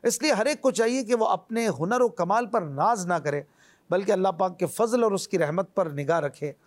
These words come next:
اپنی محنت کر کے اللہ پاک کے فضل پر نگاہ رکھنا ہی توکل ہے۔ پھر آگے اس آیت میں فرمایا کہ لِتَعْلَمُوا عَدَدَ السِّنِينَ وَالْحِسَابَ، تاکہ تم سالوں کی گنتی اور حساب جان لو۔ یعنی رات اور دن کی تخلیق کا ایک مقصد یہ بھی ہے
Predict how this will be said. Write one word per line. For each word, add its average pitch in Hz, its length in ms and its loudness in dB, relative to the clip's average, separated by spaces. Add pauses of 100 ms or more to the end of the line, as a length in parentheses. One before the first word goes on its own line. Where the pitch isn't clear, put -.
(280)
اپنی 262 280 -2
محنت 240 340 0
کر 254 120 2
کے 214 100 -2
اللہ 220 260 2
پاک 214 200 -2
کے 196 100 2
فضل 190 320 0
پر 196 180 -2
نگاہ 165 320 -2
رکھنا 160 360 -2
ہی 185 240 -2 (500)
توکل 170 480 0
ہے۔ 117 200 -10 (680)
پھر 202 100 6
آگے 208 340 2
اس 185 160 -2
آیت 196 220 2
میں 208 100 0
فرمایا 233 280 2
کہ 208 320 -2 (220)
لِتَعْلَمُوا 175 840 0
عَدَدَ 160 260 0
السِّنِينَ 175 560 -2
وَالْحِسَابَ، 151 580 -2 (640)
تاکہ 190 280 0
تم 214 240 0
سالوں 185 480 2
کی 180 280 -6
گنتی 175 340 -2
اور 190 180 4
حساب 156 300 0
جان 147 180 2
لو۔ 135 160 -10 (760)
یعنی 214 280 2
رات 214 360 2
اور 196 160 2
دن 208 220 0
کی 208 120 -8
تخلیق 208 440 -2
کا 220 60 -2
ایک 233 300 2
مقصد 190 360 -2
یہ 165 100 0
بھی 156 180 -2
ہے 139 120 0